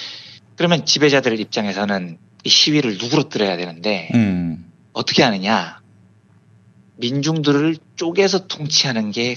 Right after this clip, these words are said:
Speaker 1: 가장 유력한 방법입니다.
Speaker 2: 음.
Speaker 1: 이걸 분할 통치, 뭐 영어로 divide and rule이라고 부르는데 매우
Speaker 2: 아.
Speaker 1: 유명한 통치 방식입니다.
Speaker 2: 예.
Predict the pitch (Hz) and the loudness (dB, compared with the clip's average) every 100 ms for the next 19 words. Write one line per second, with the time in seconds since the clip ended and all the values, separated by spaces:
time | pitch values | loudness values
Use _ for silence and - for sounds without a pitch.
0 | - - 151 120 - - 104 - - - | -2 -2 -2 -4 -10 -10 -12 -14 -16 -14
1 | 92 90 87 95 90 - 110 101 90 87 | -14 -16 -14 -12 -10 -2 2 2 2 0
2 | 82 82 80 107 127 127 - 113 117 120 | -4 -8 -10 -2 0 0 -2 -2 -2 -2
3 | - 110 92 - 95 92 92 98 101 107 | -6 -12 -4 -2 -2 -6 -6 -4 0 2
4 | 104 95 90 - - _ - 120 120 120 | 0 -2 -6 -16 -20 _ -6 0 4 4
5 | 120 - 120 107 113 127 143 151 113 104 | 2 0 -2 -2 0 0 0 0 -2 -2
6 | - 107 98 87 90 98 95 87 175 190 | -8 -8 -8 -10 -12 -8 -2 0 2 0
7 | 110 113 107 104 92 - 113 - 107 95 | -2 0 0 -2 -4 -8 -8 -6 -6 -8
8 | - 101 101 90 85 - 92 95 85 | -12 -10 -8 -8 -14 -10 -2 0 0